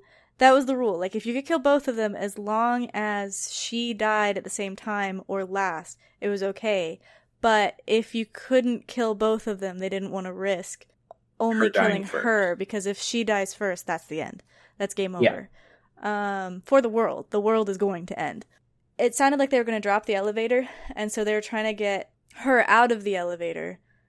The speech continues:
Speaker 1: Uh, and then he, the, the guard gets distracted for a second by the cut-up zombie.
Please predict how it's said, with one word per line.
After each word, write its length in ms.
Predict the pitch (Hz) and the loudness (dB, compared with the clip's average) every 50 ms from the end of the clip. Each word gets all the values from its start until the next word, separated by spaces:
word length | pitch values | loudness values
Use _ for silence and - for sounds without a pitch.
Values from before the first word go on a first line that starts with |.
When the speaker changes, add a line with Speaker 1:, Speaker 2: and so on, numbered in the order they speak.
| _ _ _ _ _ _ - | _ _ _ _ _ _ -6
Speaker 1:
Uh, 180 | 202 202 202 190 - | -2 -2 -2 -2 -2
and 200 | - 208 208 208 | -2 -4 -4 -2
then 600 | 214 214 220 214 208 208 208 202 196 196 190 - - - | -2 0 0 0 -2 -2 -2 -4 -6 -8 -12 -14 -16 -20
he, 280 | - - 233 226 226 214 | -12 -6 -4 -2 -2 -2
the, 260 | 190 214 214 202 - - | -2 0 -2 -2 -4 -4
the 100 | 214 202 | -6 -4
guard 440 | 190 208 208 214 220 220 208 196 190 | -2 0 2 2 2 2 0 -2 -4
gets 240 | 202 185 - - - | -6 -6 -6 -6 -10
distracted 600 | - 180 - - - 208 202 208 - - 202 - | -10 -10 -10 -6 -2 -2 -2 -2 -4 -8 -14 -10
for 100 | - 202 | -8 -8
a 60 | 196 | -8
second 380 | 190 - 180 - - 180 - - | -6 -8 -10 -10 -10 -12 -10 -8
by 180 | 185 180 175 | -8 -8 -8
the 220 | 175 175 170 156 - _ _ _ _ _ | -8 -10 -14 -14 -14 _ _ _ _ _
cut-up 340 | - - 214 202 202 185 - | -12 -8 -6 -4 -4 -6 -6
zombie. 540 | - 196 196 196 190 180 170 160 160 175 | -4 -4 -4 -4 -4 -6 -10 -14 -16 -18